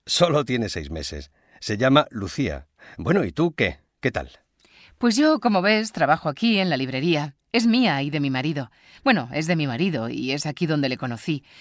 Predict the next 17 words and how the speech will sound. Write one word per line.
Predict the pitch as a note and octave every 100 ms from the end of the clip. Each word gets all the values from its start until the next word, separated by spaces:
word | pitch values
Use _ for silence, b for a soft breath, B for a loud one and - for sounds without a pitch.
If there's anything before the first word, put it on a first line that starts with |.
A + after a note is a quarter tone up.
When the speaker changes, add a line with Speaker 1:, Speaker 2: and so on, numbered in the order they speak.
| B B B B
Speaker 2:
Un | D4+
día | C#4+ B3+
vine | G3+ G3 F3
a |
ver | D#3+ D#3+
algunos | D3 D3 C#3 C#3+
libros | F3 D3 C#3+
de | C3+
botánica. | B2+ B2+ D#3 C3+ C3+ C3 D3+ _
No | F3+ E3
sabía | E3 E3+ D3
cuál | C#3+ D3
comprar, | C3+ A#2+ G#3+ C4
le | - C3
pedí | A#2+ C3
consejo | D#3+ F3+ F3+ C4+ - E4+
y, | G3+ D#3+ D3+